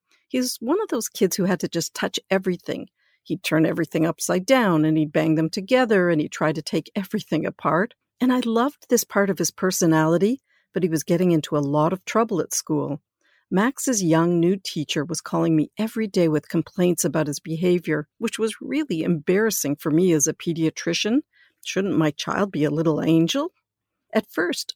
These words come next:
I was a little annoyed with Max, I've gotta be honest. But I was also confused. How could I fix the problem I wasn't even there to witness? And after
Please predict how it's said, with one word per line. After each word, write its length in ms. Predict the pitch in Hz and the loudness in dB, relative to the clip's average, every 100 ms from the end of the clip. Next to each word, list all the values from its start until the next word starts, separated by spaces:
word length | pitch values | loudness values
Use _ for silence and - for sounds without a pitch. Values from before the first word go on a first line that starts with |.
| - | -2
I 120 | 208 | 2
was 180 | 214 202 | 2 2
a 60 | |
little 260 | 175 165 156 | 2 2 2
annoyed 360 | 156 147 143 143 | 4 4 0 -4
with 180 | - 160 | -4 -2
Max, 260 | 151 - | -2 -2
I've 140 | 151 - | -4 0
gotta 220 | 175 160 | 0 2
be 200 | 196 190 | 2 4
honest. 520 | 156 147 147 - _ _ _ _ | 4 2 0 -6 _ _ _ _
But 120 | 247 | -2
I 80 | 254 | 0
was 160 | 269 285 | 0 0
also 500 | 480 - 220 185 - | 0 2 2 2 -2
confused. 760 | - 214 - 285 277 139 - - _ | -2 -2 0 0 0 -2 -4 -12 _
How 220 | - 339 - | -4 -4 -2
could 160 | 330 - - | -2 -2 -2
I 200 | 226 277 | 0 0
fix 380 | - 214 - - | 0 -4 -4 -6
the 120 | 190 | -4
problem 520 | - 202 196 160 151 - | 2 2 4 2 2 2
I 120 | 208 | 2
wasn't 320 | 226 262 294 | 2 4 2
even 280 | 226 185 160 | 2 4 4
there 160 | 175 | 6
to 100 | 180 | 4
witness? 600 | 160 170 247 - - - - _ _ _ _ _ | 2 2 0 -2 -4 -6 -8 _ _ _ _ _
And 100 | 240 | 0
after 320 | 240 320 - | 2 0 -2